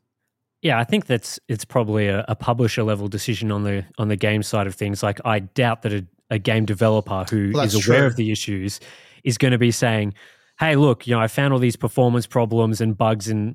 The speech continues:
Speaker 1: you know, I know I can improve this if I have more time, but you should
Speaker 2: Mm-hmm.
Speaker 1: release the game anyway." Like,
Speaker 2: Mm-hmm, mm-hmm.
Speaker 1: I think it's mostly, you know, the,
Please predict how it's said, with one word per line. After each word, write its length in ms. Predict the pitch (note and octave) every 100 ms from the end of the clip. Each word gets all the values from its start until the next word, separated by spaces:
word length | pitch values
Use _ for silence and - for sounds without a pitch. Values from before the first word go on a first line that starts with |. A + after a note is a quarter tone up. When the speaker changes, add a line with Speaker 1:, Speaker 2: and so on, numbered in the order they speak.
| -
Speaker 1:
you 120 | A#2 A2
know, 400 | G2+ A#2+ - D#3
I 120 | A#2+
know 340 | B2+ C3+ C#3+ C#3
I 80 | B2+
can 200 | C3 B2+
improve 440 | B2 A2 C3 A2+
this 200 | A2+ -
if 120 | A#2+
I 60 | A#2
have 200 | A#2 G#2
more 160 | G#2+
time, 420 | G#2+ B2+ G#2+ G2+ F#2
but 180 | A#2 C#3
you 80 | B2+
should 100 | C#3
Speaker 2:
Mm-hmm. 40 |
Speaker 1:
release 240 | A2 A2+ -
the 80 | A2+
game 220 | G#2+ A2+
anyway." 580 | A2+ A2+ G2 F2 F#2 -
Like, 240 | A#2+ A2+ -
Speaker 2:
Mm-hmm, 240 | D3 C3+
mm-hmm. 300 | - - D3
Speaker 1:
I 60 | B2+
think 160 | E3
it's 140 | C#3 -
mostly, 720 | A#2+ A#2 - A#2 G#2 G2+ - -
you 160 | A2
know, 180 | F#2 F#2+ _ _ _ _ _ _ _
the, 140 | B2+